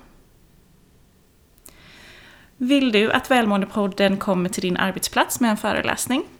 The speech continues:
får du jättegärna höra av dig. Du får också gärna följa oss på sociala medier, på Instagram och, och Facebook. Där heter vi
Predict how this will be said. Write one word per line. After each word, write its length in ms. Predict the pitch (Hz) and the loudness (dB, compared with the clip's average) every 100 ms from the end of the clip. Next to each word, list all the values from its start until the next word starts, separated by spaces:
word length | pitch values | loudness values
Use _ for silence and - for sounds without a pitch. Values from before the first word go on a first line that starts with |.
| - - - | -20 -20 -20
får 200 | - 208 | -8 -2
du 180 | 196 185 | 0 -2
jättegärna 800 | - 180 214 208 - - 175 165 | -2 -6 -4 -6 -6 -4 -2 -2
höra 240 | 175 180 175 | -2 -4 -4
av 280 | 180 165 170 | -4 -4 -2
dig. 340 | 196 285 - - - - | -2 -2 -6 -18 -20 -10
Du 80 | 180 | -6
får 120 | - | -4
också 220 | 180 - | -2 0
gärna 280 | 190 175 170 | 0 0 -4
följa 380 | 170 190 175 170 | -4 -4 -4 -4
oss 180 | 175 - | -4 -6
på 280 | - 175 - | -8 -8 -6
sociala 440 | - - - 175 185 | -4 -4 -2 -2 -2
medier, 520 | - - 208 269 277 - - | -4 -4 -4 -4 -6 -12 -16
på 260 | - 185 - | -8 -6 -4
Instagram 500 | 190 190 196 202 214 | -4 -6 -4 -2 -2
och, 200 | 214 214 - _ | -2 -6 -12 _
och 160 | 220 | -6
Facebook. 600 | - 247 220 - 269 - | 0 0 0 0 -2 -2
Där 160 | - 190 | -4 -2
heter 360 | 208 185 185 185 | 0 -2 -2 -2
vi 240 | 180 180 | 0 -2